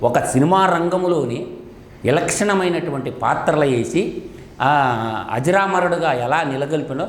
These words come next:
అదే రామోజీరావు కూడా క్రమశిక్షణ జీవితానికి, ఈ ఎవడు హీరో కాదు,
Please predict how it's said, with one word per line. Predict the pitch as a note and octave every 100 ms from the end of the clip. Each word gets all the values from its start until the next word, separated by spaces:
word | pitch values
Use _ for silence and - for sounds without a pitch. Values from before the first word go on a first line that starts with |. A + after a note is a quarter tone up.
| - -
అదే | A2+ D#3 G#3+
రామోజీరావు | C#3+ C3 F#3 A3 G3+ F#3+ E3+ D#3 C#3
కూడా | D#3 D3+ A#2+ D3 - - - -
క్రమశిక్షణ | D3 E3+ G3+ G#3+ - - F#3+
జీవితానికి, | C3 D#3+ D#3+ C3+ B2 - A2+ G2+ - - - -
ఈ | D#3+ C3
ఎవడు | B2+ C#3 G3+
హీరో | G#3+ E3 F#3+ F3
కాదు, | D3 C3+ C3 -